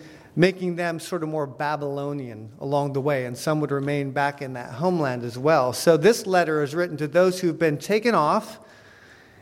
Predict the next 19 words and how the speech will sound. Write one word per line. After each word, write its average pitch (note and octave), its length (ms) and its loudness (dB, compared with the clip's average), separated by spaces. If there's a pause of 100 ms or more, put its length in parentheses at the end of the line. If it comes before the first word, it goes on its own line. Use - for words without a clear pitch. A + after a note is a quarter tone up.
(120)
and D#3+ 80 6
have D#3 80 8
been D#3+ 140 4
robbed G3 420 4
of F#3 80 -2
their F3+ 160 2
homeland C#3+ 880 -6 (480)
and E3+ 120 4
in D#3+ 40 2
a D3+ 60 2
place E3 380 2
that's C#3 180 -2
very D3+ 500 2 (320)
unsafe D3 600 0
and B2+ 120 -4
known, C3 460 -2
unknown C3+ 420 -2
to A#2+ 100 -8
them. G#2 380 -8